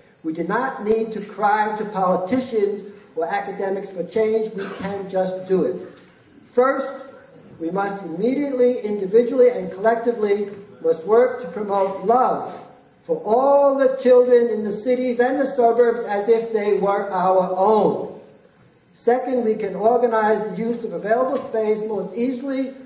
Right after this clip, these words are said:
libraries, community centers, and organize our own educational services. We can recruit teachers who truly want to teach, and we should organize and create a curriculum based on American pedagogy.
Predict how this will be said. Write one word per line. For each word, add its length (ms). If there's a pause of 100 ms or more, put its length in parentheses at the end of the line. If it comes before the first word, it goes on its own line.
(260)
libraries, 560
community 420
centers, 640 (340)
and 240
organize 540
our 180
own 200
educational 640
services. 720 (540)
We 80
can 240
recruit 400
teachers 400
who 140
truly 280
want 240
to 120
teach, 420 (300)
and 100
we 60
should 160
organize 600
and 180
create 500
a 40
curriculum 460
based 360
on 240
American 580
pedagogy. 580